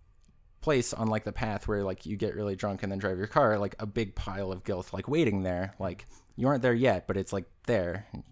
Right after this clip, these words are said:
can see it waiting for you. A problem that a lot of people have is they just put it in way too many places. And that if you're hitting,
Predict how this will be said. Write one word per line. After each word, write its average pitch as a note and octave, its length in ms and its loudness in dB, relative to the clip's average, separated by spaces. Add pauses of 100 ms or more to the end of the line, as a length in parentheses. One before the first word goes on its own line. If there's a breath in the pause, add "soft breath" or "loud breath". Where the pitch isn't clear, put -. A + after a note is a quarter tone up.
can F#2+ 140 -4
see G#2+ 200 -2
it F2+ 180 -6
waiting G2 300 0
for - 200 -10
you. - 180 -8 (880 soft breath)
A A#2 80 -2
problem C#3+ 360 6
that A#2+ 100 6
a - 20 6
lot A2+ 160 6
of G#2 80 -6
people A#2 220 -2
have D#3 300 2
is A2+ 160 0
they A#2+ 80 4
just A2+ 180 -2
put C#3 160 2
it B2+ 220 0
in A#2+ 200 2
way C3+ 160 2
too A#2+ 200 0
many G#2 200 0
places. - 540 -12 (420 soft breath)
And A#2 200 4
that A2 220 2 (560)
if E3 280 -2
you're C3 240 4
hitting, C3+ 640 2